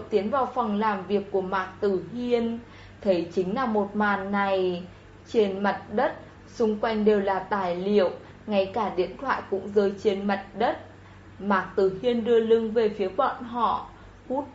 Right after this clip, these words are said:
thuốc từng điếu một. Dưới chân của anh có rất nhiều tàn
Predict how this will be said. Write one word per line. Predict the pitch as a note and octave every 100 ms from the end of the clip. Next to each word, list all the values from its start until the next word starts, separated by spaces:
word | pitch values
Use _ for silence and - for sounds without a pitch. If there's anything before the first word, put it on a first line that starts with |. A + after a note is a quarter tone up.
| -
thuốc | D4+ D4+ -
từng | B3+ G#3 F#3+
điếu | G3+ F#3
một. | B3+ D4+ B3+ F#3+ - - - - - -
Dưới | F#3+ E3+ F3
chân | - A3 A3 A#3+
của | G3+ -
anh | - A3+ G#3+ G#3 G#3+ - - -
có | F#3 E3+
rất | B3 -
nhiều | D4+ B3 G3
tàn | - G3+ F3